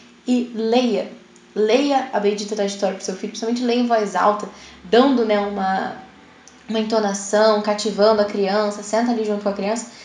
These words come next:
e depois o que você pode fazer é perguntar pro seu filho, pedir pra ele contar pra você de volta,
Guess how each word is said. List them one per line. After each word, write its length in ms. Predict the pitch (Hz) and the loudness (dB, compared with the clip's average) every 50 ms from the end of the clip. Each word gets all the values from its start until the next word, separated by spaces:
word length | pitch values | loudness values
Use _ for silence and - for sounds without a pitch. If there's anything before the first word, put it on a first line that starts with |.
| - - - | -20 -12 -6
e 80 | 262 240 | 0 0
depois 340 | 262 277 269 277 294 349 | 0 0 2 0 0 0
o 140 | 349 294 254 | 0 -4 -6
que 80 | 247 - | -6 -4
você 100 | - 254 | -4 -2
pode 240 | - 247 233 240 - | 0 0 0 0 0
fazer 300 | - 226 220 202 208 220 | 0 0 0 0 0 -2
é 100 | 247 277 | -2 -2
perguntar 840 | - 277 277 262 262 240 254 285 277 269 269 - 262 269 330 349 | -2 -2 -2 -2 -2 -2 -2 0 -2 -2 -2 0 0 0 0 -2
pro 140 | - 294 269 | -2 -4 -2
seu 180 | - - 233 220 | 2 2 2 2
filho, 340 | 226 - - 226 240 220 208 | 2 -2 -4 -2 -2 -2 -2
pedir 300 | 202 220 208 196 226 233 | -2 -4 -4 -4 -4 -2
pra 100 | - 233 | 0 0
ele 140 | 220 220 226 | 0 0 0
contar 360 | - - 240 240 233 233 220 | -2 -4 -4 0 2 2 2
pra 140 | 220 226 220 | 2 2 0
você 240 | 214 220 - - 208 | 0 0 0 -2 -2
de 140 | 202 214 | -2 -2
volta, 560 | 208 196 208 202 202 202 202 - - 190 180 | 0 2 2 4 4 2 -2 -4 -8 -10 -10